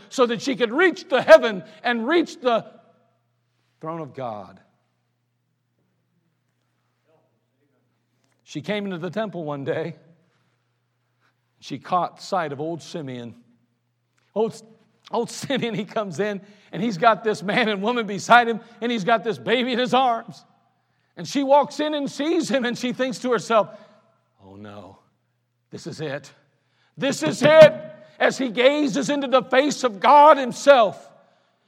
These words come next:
his lights, his eyes are twinkling, and there's a glow about his face, and she says, "It's happened! It's happened!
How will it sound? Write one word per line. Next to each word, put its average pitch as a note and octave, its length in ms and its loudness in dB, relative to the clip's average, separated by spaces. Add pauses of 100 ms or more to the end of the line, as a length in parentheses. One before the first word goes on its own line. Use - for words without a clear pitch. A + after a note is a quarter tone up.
his G#3+ 220 -4
lights, C#4 360 2 (140)
his B3+ 180 -2
eyes C4 320 4
are A#3+ 100 0
twinkling, A#3+ 720 -6 (120)
and B3 80 -4
there's B3 160 0
a C4 60 0
glow C4 320 6
about C#4+ 280 6
his C4 160 -6
face, C4+ 320 0
and B3+ 100 -6
she C4+ 140 -2
says, C4 340 4 (200)
"It's C4+ 160 -2
happened! D#4+ 640 8 (160)
It's C#4+ 220 -2
happened! D#4+ 580 10